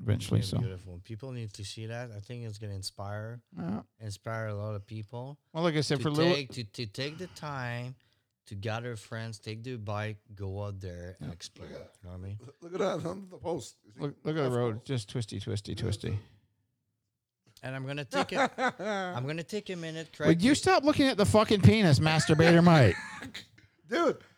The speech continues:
Speaker 3: you're, you captured it.
Speaker 1: Yeah, I know, but I got a picture of Trudeau next to it too already.
Speaker 2: I'm
Speaker 1: So
Speaker 2: gonna
Speaker 1: fuck
Speaker 3: Where
Speaker 1: yeah.
Speaker 3: is it? Let me see it.
Speaker 1: Why?
Speaker 2: Masturbator Mike, I'm gonna take a minute to say to Craig that
Speaker 3: Right,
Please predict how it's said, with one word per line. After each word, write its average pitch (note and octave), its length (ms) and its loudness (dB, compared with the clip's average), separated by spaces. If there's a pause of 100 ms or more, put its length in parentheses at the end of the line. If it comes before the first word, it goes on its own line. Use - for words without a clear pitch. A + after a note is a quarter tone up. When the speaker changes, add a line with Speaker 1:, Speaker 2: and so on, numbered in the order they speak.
Speaker 3:
you're, A#3+ 280 0
you D#4 220 0
captured F4+ 500 4
it. E3 260 -2
Speaker 1:
Yeah, G3 180 6
I G3+ 40 6
know, A#3+ 220 6
but E3 100 10
I E3+ 60 6
got F#3 160 4
a - 40 6
picture F#3+ 200 8
of E3 60 6
Trudeau E3+ 340 8
next C#3+ 200 2
to B2 100 8
it G#2+ 80 4
too C#3 240 8
already. B2 240 8
Speaker 2:
I'm E3+ 60 6
Speaker 1:
So D#3 140 4
Speaker 2:
gonna A#2+ 120 6
Speaker 1:
fuck - 120 6
Speaker 3:
Where G#3+ 140 10
Speaker 1:
yeah. - 120 12
Speaker 3:
is A2 140 8
it? B2 220 2
Let F3 160 -4
me - 80 -4
see D#4+ 200 0
it. - 180 -6 (1200)
Speaker 1:
Why? C3+ 160 0
Speaker 2:
Masturbator D#3+ 680 2
Mike, D3 300 -2
I'm C3+ 160 -6
gonna C#3+ 160 -4
take F#3+ 260 -6
a G3 80 -4
minute D3+ 340 -6
to B2+ 120 -8
say C#3+ 240 -8
to C3 100 -14
Craig A2 520 -4
that F#2 280 -4
Speaker 3:
Right, A#2+ 180 -4